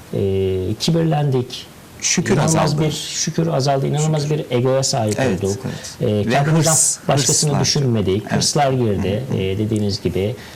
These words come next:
Speaker 2: E, normal
Speaker 1: E,
Speaker 2: insanoğlunun hali yani bu. Yani bu olmaz.
Speaker 1: normalimiz bu
Speaker 2: Nor-,
Speaker 1: mudur? Yani
Speaker 2: yani,
Speaker 1: biz
Speaker 2: e,
Speaker 1: aslında
Speaker 2: işte
Speaker 1: insan olarak
Speaker 2: böyle
Speaker 1: bu muyuz ki?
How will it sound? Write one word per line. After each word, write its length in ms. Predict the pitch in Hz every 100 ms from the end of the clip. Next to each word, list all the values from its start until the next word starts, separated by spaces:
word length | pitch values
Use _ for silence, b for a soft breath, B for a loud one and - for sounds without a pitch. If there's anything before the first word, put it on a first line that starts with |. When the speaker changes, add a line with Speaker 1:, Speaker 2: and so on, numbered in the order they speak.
| B
Speaker 2:
E, 140 | 156 185
normal 380 | 240 185 139 185
Speaker 1:
E, 20 |
Speaker 2:
insanoğlunun 640 | 208 190 170 131 110 147
hali 320 | 190 196 160 98
yani 280 | 80 73 -
bu. 300 | - - - 110
Yani 180 | 90
bu 60 | 139 151 -
olmaz. 140 | 52 170
Speaker 1:
normalimiz 460 | 185 220 226 196
bu 140 | 147 131
Speaker 2:
Nor-, 220 | 185 214
Speaker 1:
mudur? 120 | 165 B B -
Yani 120 | 196
Speaker 2:
yani, 280 | 196 190 180
Speaker 1:
biz 120 | -
Speaker 2:
e, 40 | 180
Speaker 1:
aslında 360 | 160 175 170
Speaker 2:
işte 340 | 170 - 185 147
Speaker 1:
insan 300 | 151 185 180
olarak 240 | 147 214
Speaker 2:
böyle 220 | 214 170 147
Speaker 1:
bu 40 |
muyuz 260 | 104 -
ki? 120 | -